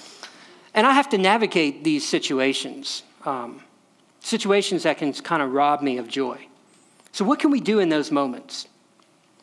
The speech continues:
What can we do when circumstances are pulling us out of the joy that God intends for us to have and to experience? Well,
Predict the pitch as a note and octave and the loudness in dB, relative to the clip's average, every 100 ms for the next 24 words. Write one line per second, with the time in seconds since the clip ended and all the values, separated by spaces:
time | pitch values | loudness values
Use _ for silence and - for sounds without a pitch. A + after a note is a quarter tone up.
0 | _ - - _ _ _ _ _ _ - | _ -20 -20 _ _ _ _ _ _ -2
1 | B3 D4 D4 G#3+ G3 E3 D#3+ E3+ E3 C#3 | 0 2 0 2 4 4 2 -2 -2 0
2 | C#3 - - G3 G3+ A3+ - E3+ D3+ - | -2 -6 -2 0 2 0 0 0 0 -2
3 | C#3+ - - D3+ C#3 C#3+ - - _ _ | -4 -4 -2 0 0 -2 -10 -20 _ _
4 | _ _ - - B3 D4+ D#4+ A#3 D3+ C#3+ | _ _ -6 -2 2 4 4 2 0 0
5 | B2+ C3+ - - - - F#3+ A#3 G3+ D3+ | 0 -2 -6 -10 -6 2 4 4 0 -2
6 | E3 F#3 E3+ D3 C#3 C#3+ - C#3+ C#3+ C#3 | 0 0 2 0 -2 -4 -2 0 0 -2
7 | C#3 E3 C#3+ - - C3+ B2+ - - _ | -4 -4 -4 -6 -10 -10 -8 -10 -12 _
8 | _ D3+ C3+ C#3 B2+ B2 - C3 - - | _ -10 -6 -4 -6 -8 -10 -10 -10 -8
9 | C#3 D3+ - - - _ _ _ _ _ | -8 -10 -16 -18 -18 _ _ _ _ _
10 | _ _ _ - _ _ D3+ C#3 | _ _ _ -20 _ _ -4 -2